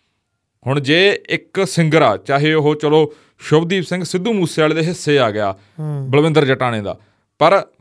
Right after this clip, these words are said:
Speaker 1: ਕੀ ਉਹ ਚੀਜ਼ਾਂ ਐਸ ਜੀ ਪੀ ਸੀ ਪਹਿਲਾਂ ਜਾਂ ਉਹ ਬੱਚਿਆਂ ਨੂੰ ਪੜ੍ਹਾਈ ਦੇ ਤੌਰ 'ਤੇ ਜਾਂ ਕਿਵੇਂ ਆ, ਉਸ, ਅਸੀਂ ਕਿੱਥੇ ਸੱਖਣੇ ਰਹਿ ਗਏ?
Speaker 2: ਹੂੰ।
Speaker 1: ਕੀ ਉਹ ਇੱਕ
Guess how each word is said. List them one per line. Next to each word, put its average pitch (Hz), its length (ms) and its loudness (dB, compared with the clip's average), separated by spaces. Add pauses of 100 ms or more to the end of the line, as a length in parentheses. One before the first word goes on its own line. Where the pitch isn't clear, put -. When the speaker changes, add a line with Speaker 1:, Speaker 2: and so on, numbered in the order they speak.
(180)
Speaker 1:
ਕੀ 220 500 -2
ਉਹ 220 220 2
ਚੀਜ਼ਾਂ 180 300 -2
ਐਸ 160 200 2
ਜੀ 165 140 -2
ਪੀ 156 120 -8
ਸੀ 165 180 -4
ਪਹਿਲਾਂ 160 340 -2
ਜਾਂ 160 140 -2
ਉਹ 175 400 -2
ਬੱਚਿਆਂ 156 440 2
ਨੂੰ 151 280 -4
ਪੜ੍ਹਾਈ 156 280 -2
ਦੇ 139 120 -4
ਤੌਰ 139 180 -2
'ਤੇ 151 120 -10
ਜਾਂ 147 100 -4
ਕਿਵੇਂ 143 320 -6
ਆ, 139 140 -4 (340)
ਉਸ, - 320 -4
ਅਸੀਂ 202 240 -4
ਕਿੱਥੇ 170 520 -4 (120)
ਸੱਖਣੇ 147 440 -6
ਰਹਿ 147 140 0
ਗਏ? 131 140 -4 (380)
Speaker 2:
ਹੂੰ। 143 520 -6 (120)
Speaker 1:
ਕੀ 180 180 -4
ਉਹ 202 140 4
ਇੱਕ 196 180 -4